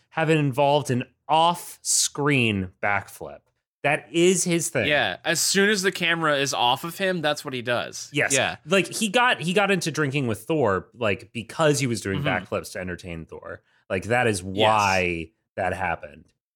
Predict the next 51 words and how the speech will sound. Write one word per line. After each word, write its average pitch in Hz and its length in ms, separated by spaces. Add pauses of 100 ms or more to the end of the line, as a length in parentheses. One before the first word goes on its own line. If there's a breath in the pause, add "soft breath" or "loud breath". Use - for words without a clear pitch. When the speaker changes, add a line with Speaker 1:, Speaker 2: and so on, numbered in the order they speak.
Speaker 2:
Mm-hmm. 127 720
Um, 131 440
so, 143 420 (480)
I, 131 100 (400)
as 180 220
you 262 80
said 233 240
earlier, 151 500
I 147 100
think 233 280
that - 240
maybe 139 560
we 143 180
can 117 380
posit 127 460
something 147 640
in 143 280
the 151 80
next 151 340
Speaker 1:
Okay. 175 60
Speaker 2:
one, 185 340 (180)
and 135 320
I'll, 147 480 (140)
I'll 151 120
see 220 200
what 208 140
you 131 160
have 135 220
to 139 80
say, 143 360
and 127 180
then 120 320
if 127 160
you 131 120
don't 123 200
say 110 280
it, 101 60
I'll, 98 280
I'll 107 120
Speaker 1:
Okay. 90 80
Speaker 2:
say 78 240
it, 69 120
all 78 60
Speaker 1:
Okay. 104 100
Speaker 2:
right? 113 220 (720 soft breath)
Ant-Man 196 380
and 180 120
the 151 60
Wasp, 117 480
twenty 139 300
eighteen. 120 540